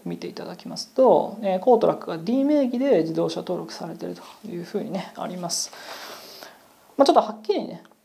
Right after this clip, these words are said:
そのDが自分の意思でその名義を経由したかっていうのは、まあ、はっきりは書かれてないですけれども、ただまあそう見て間違いないのかなと思うんですよね。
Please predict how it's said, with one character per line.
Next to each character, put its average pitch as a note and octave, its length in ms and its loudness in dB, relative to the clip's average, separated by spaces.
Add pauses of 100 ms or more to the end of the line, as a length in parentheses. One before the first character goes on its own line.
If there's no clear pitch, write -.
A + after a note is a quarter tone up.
(120)
そ - 140 -10
の E3+ 180 -4
D A3 240 -2
が F3 340 -2 (800)
自 F3 160 -2
分 A3 180 2
の G#3 160 6
意 A#3 60 2
思 G3 180 0
で - 140 -4 (140)
そ - 160 -4
の E3+ 60 0
名 F3+ 180 2
義 F#3+ 120 0
を D#3+ 80 0
経 E3+ 180 0
由 D#3+ 120 4
し - 80 -8
た G3+ 80 4
か E3+ 80 4
っ E3 100 0
て - 160 -12
い D#3 40 -8
う - 20 -10
の E3 60 -10
は、 E3 60 -8
ま F3 60 4
あ、 E3 40 -2
は G3+ 100 -2
っ - 60 -8
き G#4 100 6
り C#4+ 60 12
は D#3 60 8
書 E3+ 100 -4
か G3+ 100 8
れ E3 80 4
て D#3 100 -6
な D#3+ 140 4
い - 160 -4 (300)
で F3 80 -6
す - 120 -10
け - 80 -10
れ - 60 -8
ど A#3 100 -14
も、 A#3+ 320 4
た E4 80 8
だ C4 80 10
ま A3 120 10
あ G3 40 8
そ A#3 140 4
う A3+ 40 4
見 A#3+ 100 0
て F3+ 80 0
間 D3+ 120 -2
違 - 120 -4
い - 20 0
な F3 240 2
い D#3 60 -6
の D3+ 60 -12
か - 120 -8
な F3+ 160 2
と - 100 -14 (280)
思 E3+ 120 -4
う - 40 -8
ん F3 40 -10
で - 60 -14
す - 60 -16
よ A#3+ 80 -2
ね。 C#4+ 120 -2